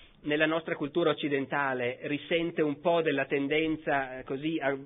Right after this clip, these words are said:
vedere in termini spregiativi le culture diverse, le civiltà diverse.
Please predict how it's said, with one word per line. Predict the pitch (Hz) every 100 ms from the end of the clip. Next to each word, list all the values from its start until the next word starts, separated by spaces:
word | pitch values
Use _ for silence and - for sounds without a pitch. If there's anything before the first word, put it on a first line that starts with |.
| -
vedere | 156 151 151 160 156
in | 143
termini | 156 156 147
spregiativi | - 143 139 - 180 170 135 113 - -
le | 170
culture | 156 135 170 151
diverse, | 127 131 147 147 139 135
le | 120
civiltà | 135 120 110 127
diverse. | 117 104 107 95 92 - 90